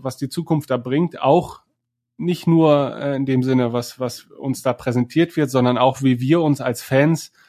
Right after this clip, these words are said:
damit arrangieren werden, äh, wir, wie wir auch miteinander uns arrangieren werden. Und ich meine, das Star Wars Fandom hat schon die ein oder andere düstere Zeit durchlebt.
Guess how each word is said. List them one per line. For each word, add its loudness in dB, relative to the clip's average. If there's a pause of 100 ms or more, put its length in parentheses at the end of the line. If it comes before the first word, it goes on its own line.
(140)
damit -2
arrangieren 0
werden, 2 (420)
äh, -8
wir, -2
wie -2
wir 4
auch 0
miteinander 4
uns 0
arrangieren 0
werden. 0 (1400)
Und -2 (920)
ich -2
meine, 4
das 2
Star 2
Wars 0
Fandom 2
hat -2
schon 0
die -2
ein 0
oder 2
andere 2
düstere -2
Zeit -6 (320)
durchlebt. -2